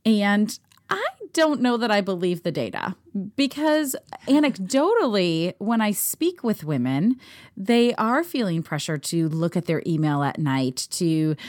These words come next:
respond to something after work hours. They feel tethered to their work because their email is on their phone, um, for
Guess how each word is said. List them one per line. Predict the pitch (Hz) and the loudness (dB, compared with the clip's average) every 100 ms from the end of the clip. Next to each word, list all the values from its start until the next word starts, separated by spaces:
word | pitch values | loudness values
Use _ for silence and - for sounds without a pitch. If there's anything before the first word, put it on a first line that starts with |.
| - - | -16 -2
respond | 175 165 - 160 160 151 | 0 0 0 0 2 0
to | 160 | -2
something | 160 151 165 156 | -2 0 -2 0
after | 147 - 160 | -2 -2 -4
work | 143 123 135 | -2 -4 -2
hours. | 139 131 127 127 147 | -2 0 0 -2 -2
They | 185 | -4
feel | - 220 269 | 0 -2 -2
tethered | - 180 180 160 | -2 0 0 -2
to | 170 | -2
their | 160 | -2
work | 147 156 147 | 0 -2 -2
because | 175 175 196 | -4 -2 0
their | 226 | -2
email | - 180 160 147 | 0 0 0 0
is | 151 | 0
on | 147 | 0
their | 143 135 | 0 -2
phone, | 151 135 131 131 - | 0 2 2 0 -2
um, | 147 139 | -4 -4
for | 175 151 | -2 -2